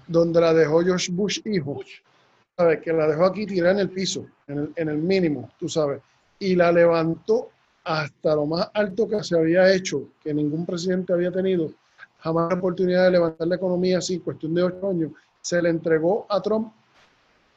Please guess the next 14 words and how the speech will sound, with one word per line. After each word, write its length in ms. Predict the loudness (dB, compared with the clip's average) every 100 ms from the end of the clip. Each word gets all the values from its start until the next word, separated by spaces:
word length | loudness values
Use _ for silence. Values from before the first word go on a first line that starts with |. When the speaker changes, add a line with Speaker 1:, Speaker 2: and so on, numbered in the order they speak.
| _
Speaker 1:
trepar 400 | 2 2 4 2
en 80 | 2
las 80 | 0
nubes, 400 | 2 2 2 0 -8 _ _ _ _ _ _ _
y 80 | -4
ya 60 |
ustedes 240 | -2 -4 0
saben 180 | 2 2
lo 80 |
que 80 | 2
ha 40 | 0
pasado 300 | 0 2 0
hasta 200 | 0 -6
ahora, 340 | -4 -4 -6